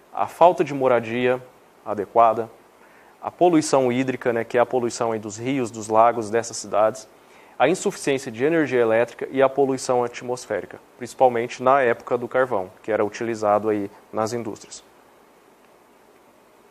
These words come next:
Continuando a falar aí da urbanização, a gente pode ver na imagem aí uma característica comum, né, das cidades,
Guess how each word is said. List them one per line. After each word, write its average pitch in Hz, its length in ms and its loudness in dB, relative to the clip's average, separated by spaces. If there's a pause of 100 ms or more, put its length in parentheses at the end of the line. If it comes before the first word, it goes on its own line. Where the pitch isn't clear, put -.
(540)
Continuando 135 560 2
a 123 60 2
falar 120 300 4
aí 113 180 0
da 117 120 0
urbanização, 113 720 -2
a 131 40 -2
gente 110 180 -8
pode 110 300 -2
ver 110 140 -2
na 110 100 -2
imagem 107 540 -2
aí 117 280 -6 (380)
uma 117 140 -4
característica 120 640 -2
comum, 135 580 0
né, 117 300 0
das 110 180 -2
cidades, 113 720 0